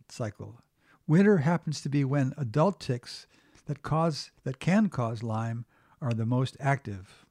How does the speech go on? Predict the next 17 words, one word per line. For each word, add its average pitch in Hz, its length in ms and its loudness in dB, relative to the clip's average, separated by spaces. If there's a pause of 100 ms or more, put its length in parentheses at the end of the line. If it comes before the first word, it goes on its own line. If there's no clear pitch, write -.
(180)
i 113 140 -4
e 117 420 -4
now. 110 440 -4 (1700)
In 143 180 -2
two 226 160 2
thousand 170 500 2
nineteen, 143 800 2
in 151 180 2
Sonoma 160 580 0
and 135 120 0
Marin 135 300 2
counties, 123 500 -2
about 131 320 -2
one 147 240 2
point 160 320 -4
one 139 380 0
percent 123 540 -4